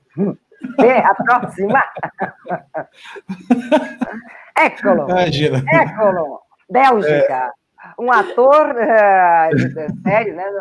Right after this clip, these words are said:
Speaker 1: nomeado secretário da cultura, né? Aí, a, o detalhe é que no, no, no, ali atrás, na coluna vertebral, eles não foi censurado, como fizeram os chineses lá, que colocaram aquela, aquela
Speaker 2: Uma tarjinha.
Speaker 1: máscara.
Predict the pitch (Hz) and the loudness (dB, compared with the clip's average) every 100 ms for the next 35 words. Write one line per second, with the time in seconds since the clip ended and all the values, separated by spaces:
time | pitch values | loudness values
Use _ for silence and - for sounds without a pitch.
0 | 180 196 214 214 202 220 196 233 233 220 | -8 -6 -4 -2 0 -2 -6 -6 -6 -2
1 | 196 202 208 208 175 180 190 190 _ 143 | 2 2 2 0 0 0 -4 -10 _ -14
2 | 135 131 131 180 180 220 196 - - - | -8 -8 -6 -6 -2 -2 -2 -8 -18 -6
3 | 214 254 302 320 320 269 254 302 294 302 | 0 0 0 0 0 4 4 2 -4 -6
4 | 277 277 302 254 269 262 240 226 226 220 | -4 -6 -8 -10 -10 -10 -8 -4 0 2
5 | 208 196 190 202 196 185 175 170 160 156 | 2 0 -2 -2 -2 -2 -2 -2 -2 -2
6 | 160 202 240 208 185 180 160 160 170 185 | -2 -2 0 0 0 0 0 -6 -6 -4
7 | 208 202 208 208 185 202 214 226 220 185 | -4 -4 -4 -4 0 4 4 2 -6 -12
8 | _ _ 208 220 220 220 202 214 196 214 | _ _ -10 -10 -4 -4 -4 -8 -8 0
9 | 170 165 156 180 160 165 170 165 151 180 | 2 2 0 -10 -10 -8 -4 -4 -6 -10
10 | 165 160 139 147 151 147 165 156 - 156 | -6 -6 -6 -6 -6 -8 -6 -6 -2 -2
11 | 151 151 147 135 - _ _ _ _ _ | 0 0 2 2 0 _ _ _ _ _
12 | 135 - 160 151 139 135 127 131 131 143 | -8 -2 0 2 2 2 0 -2 -2 -4
13 | - | -6